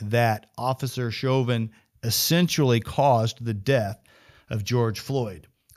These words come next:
This autopsy listed no other underlying health conditions, and it's not clear whether they performed a separate or had a separate toxicology report,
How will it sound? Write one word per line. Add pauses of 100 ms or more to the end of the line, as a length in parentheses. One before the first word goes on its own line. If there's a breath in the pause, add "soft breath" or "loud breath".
This
autopsy
listed
no (120)
other
underlying
health
conditions, (520 soft breath)
and
it's
not
clear (240 soft breath)
whether
they
performed
a
separate
or
had
a
separate
toxicology
report,